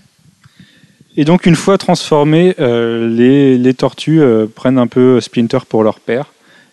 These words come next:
et le suivent. Et pendant treize ans, euh, puis, euh, Splinter les entraîne à devenir des ninjas, puisque la série commence treize ans après leur, euh, leur transformation,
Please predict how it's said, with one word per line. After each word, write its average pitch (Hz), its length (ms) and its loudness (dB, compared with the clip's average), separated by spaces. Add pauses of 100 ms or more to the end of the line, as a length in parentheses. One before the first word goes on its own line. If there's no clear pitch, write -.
et 120 80 -2
le 113 140 -2
suivent. 135 500 -4 (100)
Et 147 120 -2
pendant 123 300 0
treize 135 320 -2
ans, 151 280 -2
euh, 127 100 -8
puis, - 180 -10
euh, 110 720 -4
Splinter 123 440 -4
les 117 140 -2
entraîne 113 320 -8
à 113 80 -4
devenir 104 260 -8
des 110 120 -6
ninjas, 104 260 -12 (720)
puisque - 220 -8
la 110 200 0
série 120 320 -6
commence 120 560 -6
treize 110 240 -6
ans 120 120 -4
après 117 260 -8
leur, 110 200 -8
euh, 107 220 -12 (520)
leur 120 120 -6
transformation, 120 600 -6